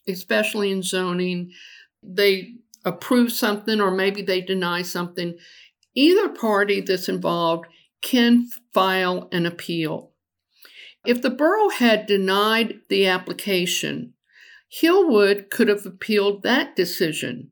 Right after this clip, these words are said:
but they approved the application and we appealed that decision, and it goes to the Allegheny County Common Pleas Court, and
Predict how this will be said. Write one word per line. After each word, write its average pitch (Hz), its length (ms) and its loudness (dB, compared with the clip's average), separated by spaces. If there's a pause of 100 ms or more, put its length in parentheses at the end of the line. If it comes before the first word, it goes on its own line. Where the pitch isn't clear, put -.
(140)
but 214 360 2
they 220 200 6
approved 277 720 2
the 196 240 2
application 185 920 -2
and 196 260 0
we 277 240 4
appealed 180 640 -4 (200)
that 170 300 0
decision, 175 720 -4
and 185 320 0
it 185 240 0
goes 220 320 2
to 214 340 -2
the 190 460 -4
Allegheny 214 500 0
County 202 360 -4
Common 202 440 -4
Pleas 196 400 -4
Court, 175 560 -4 (640)
and 196 460 2